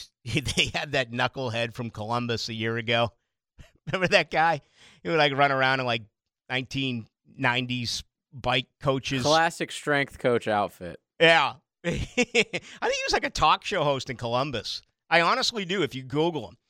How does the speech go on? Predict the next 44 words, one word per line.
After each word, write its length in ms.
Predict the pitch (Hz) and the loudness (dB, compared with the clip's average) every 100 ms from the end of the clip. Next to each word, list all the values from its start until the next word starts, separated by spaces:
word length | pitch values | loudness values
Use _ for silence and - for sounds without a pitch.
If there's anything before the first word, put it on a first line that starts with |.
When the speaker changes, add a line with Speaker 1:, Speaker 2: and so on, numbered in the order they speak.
| _ _ - | _ _ 0
Speaker 1:
I, 120 | 156 151 | 2 2
I 80 | |
think 180 | 156 190 | 0 2
Urban 340 | 180 196 196 180 | 2 2 2 2
went 140 | 160 | 2
out 140 | 156 | 2
and 100 | 160 123 | -2 -8
got, 100 | 151 | -6
he 140 | 143 | -4
was, 120 | 151 | 0
like, 160 | 156 147 | 0 4
on 200 | 147 175 | 2 2
the 60 | |
mic. 420 | 143 127 123 - - _ _ _ - | 0 0 0 -6 -20 _ _ _ -8
And 120 | 127 | 0
Urban's 260 | 131 135 127 | 0 0 -2
like, 140 | 123 | 0
"Hey, 160 | 147 175 | 4 6
how 120 | 143 | 4
would 80 | 151 | 2
you 40 | |
like 80 | 160 | -4
to 60 | - | -4
come 100 | 151 | 0
down 220 | 156 156 | 2 4
here 140 | 151 147 | 2 2
and 100 | 113 | 2
train 240 | 175 170 | 0 2
my 140 | 139 | 2
guys 420 | 143 156 107 98 113 | 4 4 4 0 -8
and, 120 | 101 - | -10 -8
and, 300 | 117 104 98 | -4 -4 -4
uh, 160 | 107 101 _ - | -4 -4 _ -12
in 120 | - 117 | -8 0
South 240 | 156 143 | 0 0
Florida? 340 | 180 170 113 | 2 4 4
I'll 80 | 107 | 0
give, 160 | 123 135 - - - | -2 -6 -10 -14 0
how 60 | |
much 180 | 170 185 | 2 2
you 60 | 175 | 2
making 260 | 180 180 | 2 2
a 20 | 175 | 0
year 340 | 170 185 180 | 2 4 2